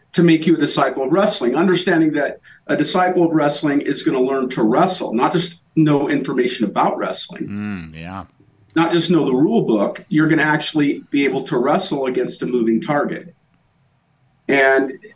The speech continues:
Speaker 1: you know, my dad said, "Jim, coaching is all throughout the scriptures." Jesus was a coach.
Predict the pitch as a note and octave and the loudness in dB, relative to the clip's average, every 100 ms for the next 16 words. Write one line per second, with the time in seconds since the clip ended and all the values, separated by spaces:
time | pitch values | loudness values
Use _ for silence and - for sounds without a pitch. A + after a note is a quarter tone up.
0 | - D3+ B2+ B2 B2 - _ _ _ _ | -2 0 2 0 -2 -12 _ _ _ _
1 | D#3 D#3 D#3 D#3 D3+ D3 - C3+ - - | 0 2 2 2 2 0 -2 -2 -4 -2
2 | F#3 E3+ C#3+ - _ _ - F#3 G3 A3 | 2 2 0 -4 _ _ -2 0 2 2
3 | F#3 D3+ - D3 D3 D3+ E3 C#3+ D3 F#3+ | 0 0 -2 -2 0 -2 -4 -2 -2 -2
4 | E3 - - - - - - - - _ | -4 -4 -2 -4 -6 -12 -16 -16 -20 _
5 | _ _ _ _ - E3 F#3 F#3+ - D3+ | _ _ _ _ 0 2 2 2 2 0
6 | - F#3 G3 - - - | 0 0 2 0 -2 -10